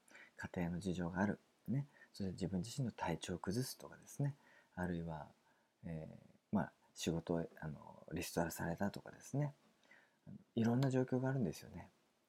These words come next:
で、まあ、家族が病気したとかですね。まあ、お金がちょっと苦しいとかですね。いろんなじょ-、現象があるんです。そしてそれについて何、自分がどのような行動をとるかっていうのが全てなんですよね。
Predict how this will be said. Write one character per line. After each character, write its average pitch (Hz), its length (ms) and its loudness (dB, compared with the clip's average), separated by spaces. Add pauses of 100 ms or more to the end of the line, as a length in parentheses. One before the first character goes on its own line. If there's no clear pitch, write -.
(500)
で、 - 380 -2
ま 90 100 2
あ、 - 20 -2
家 92 140 -2
族 82 220 0
が 80 100 0
病 80 160 0
気 90 140 2
し - 80 -6
た 120 160 2
と 95 100 -2
か - 100 -8
で - 100 -16
す - 160 -6
ね。 147 180 2 (400)
ま 113 140 4
あ、 71 80 0
お 82 80 -4
金 76 260 -2
が 80 60 -8
ち - 100 -8
ょ - 20 -8
っ - 20 -8
と - 80 -10
苦 - 240 -4
し - 180 0
い 98 40 0
と - 100 -10
か - 100 -14
で - 100 -18
す - 140 -4
ね。 104 100 2
い 104 80 4
ろ 160 120 2
ん 175 100 4
な 165 120 4
じ 151 80 4
ょ-、 143 40 4 (360)
現 127 260 4
象 123 120 4
が 120 100 0
あ 120 40 0
る 107 80 2
ん 85 40 2
で 78 80 0
す。 - 140 -14 (680)
そ - 60 -20
し - 40 -4
て 156 80 4
そ 147 140 2
れ 156 120 4
に 156 80 4
つ - 140 0
い 190 60 4
て - 120 2
何、 208 240 2
自 95 160 4
分 123 160 4
が 143 100 2
ど 135 140 2
の 180 80 6
よ 180 60 6
う - 20 4
な 120 100 4
行 95 200 2
動 92 100 2
を - 40 0
と - 160 -2
る 110 100 0
か - 120 -12
っ - 120 -18
て 131 80 0
い - 20 4
う 147 40 4
の 113 100 2
が - 80 -4
全 - 260 -2
て - 100 -10
な - 100 -6
ん - 40 -12
で - 60 -18
す - 160 -10
よ 117 60 2
ね。 123 140 -2